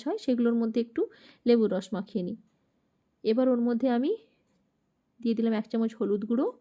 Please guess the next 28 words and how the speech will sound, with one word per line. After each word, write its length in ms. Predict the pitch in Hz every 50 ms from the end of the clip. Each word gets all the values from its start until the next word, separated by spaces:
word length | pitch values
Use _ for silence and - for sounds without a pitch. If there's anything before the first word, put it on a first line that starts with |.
| _ _ _
তিন 160 | - 226 214 214
চামচ 280 | 220 214 202 208 208 214
রসুনের 460 | 220 214 202 214 - 240 220 226 233
পেস্ট, 300 | 233 - 277 359 427 - - - _ - - _ _ _ -
তিন 140 | - 220 214
চামচ 300 | 220 226 208 214 220 220 220 -
আদার 300 | - 208 196 202 214 208 226
পেস্ট 260 | - 247 247 247 - -
দিয়েছি, 320 | - 277 285 285 - 403 494 - _ _ _ _ _ _ _ _ _ _ _ _ _ _ _ -
আর 100 | 208 208 196
দেবো 220 | 196 214 226 320 508 - - _ _ _
ট-, 60 | - 247
অনেকটা 380 | 214 208 220 254 254 - 294 277
পরিমাণ 360 | 285 247 240 233 269 311 330
টমেটো 360 | 311 262 233 226 226 226 254
কুচি। 280 | 240 254 254 254 - 403 427 - _ _ -
এখানে 240 | 269 - 247 240 247
আমি 140 | 247 262 269
চারটা 420 | 262 - 214 220 - _ - 285 415 480 - _ _ _ -
টমেটো 360 | - 247 233 226 226 220 320 440 480 - _ _ _ _ _ _ _ _ _ _ _ _ _ _ _ _ -
ছোট 120 | - 240
ছোট 180 | - - 247 233
করে 200 | 233 247 233 240
কেটে 220 | 240 233 214 240 233
নিয়েছি। 300 | 233 240 247 240 - 403 494 - _ _ _ _ _ _ _ _ _ _ _ _ _ _ _ _ _ _ _ _ _ _ _ _ _ _ _ _ _ _ _ _ _ _ -
তারপরে 320 | 233 226 226 240 285 285 294
দিয়ে 180 | 262 262 240
দিচ্ছি 320 | 226 226 226 - - -